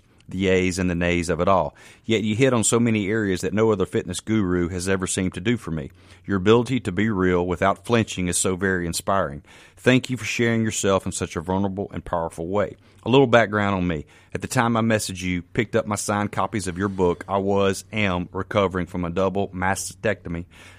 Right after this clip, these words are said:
I am cancer-free today and am steadily focused on healing in so much more than physical ways. I am a single mom. That should say something.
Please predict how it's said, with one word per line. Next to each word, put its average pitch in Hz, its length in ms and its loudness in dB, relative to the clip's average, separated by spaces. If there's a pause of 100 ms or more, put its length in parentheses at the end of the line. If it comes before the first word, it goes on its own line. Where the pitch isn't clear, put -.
(140)
I 98 100 -2
am 98 120 0
cancer-free 117 580 -2
today 92 420 0 (220)
and 92 80 -6
am 80 80 -4
steadily 107 340 0
focused 95 420 0
on 87 120 -2
healing 85 480 -2
in 92 160 -2
so 120 260 2
much 113 300 0
more 98 240 0
than 87 80 -2
physical 107 420 -4
ways. 76 320 -8 (380)
I 107 120 0
am 110 100 2
a - 20 0
single 110 300 0
mom. 101 380 0 (200)
That 95 160 0
should 101 160 -4
say 107 180 2
something. 85 420 -6